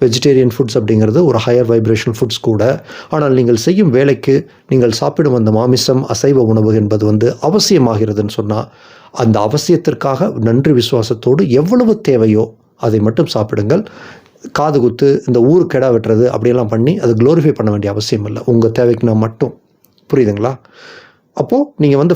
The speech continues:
fresh and organic foods அப்படிங்கிறது it's highly recommended. இது இன்னைக்கு போகக்கூடிய மனித சமூகம் என்பது கூட பார்த்தீங்கன்னா, இன்னும் சில நூற்றாண்டுகள்ல இந்த வெஜிடேரியன் ஃபுட்ஸை நோக்கி போற மாதிரி தான் வந்து என்னோட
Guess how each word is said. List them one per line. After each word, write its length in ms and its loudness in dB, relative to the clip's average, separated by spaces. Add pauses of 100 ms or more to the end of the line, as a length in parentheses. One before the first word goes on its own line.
fresh 220 0
and 140 2
organic 340 0
foods 260 -8
அப்படிங்கிறது 440 0
it's 200 -8
highly 320 2
recommended. 340 -2
இது 180 2
இன்னைக்கு 340 0
போகக்கூடிய 380 2
மனித 240 2
சமூகம் 360 0
என்பது 300 2
கூட 160 0
பார்த்தீங்கன்னா, 400 0
இன்னும் 320 -2 (160)
சில 260 0
நூற்றாண்டுகள்ல 720 0 (480)
இந்த 360 2
வெஜிடேரியன் 500 0
ஃபுட்ஸை 220 -2
நோக்கி 380 0
போற 240 0
மாதிரி 220 2
தான் 140 -2
வந்து 240 2
என்னோட 200 0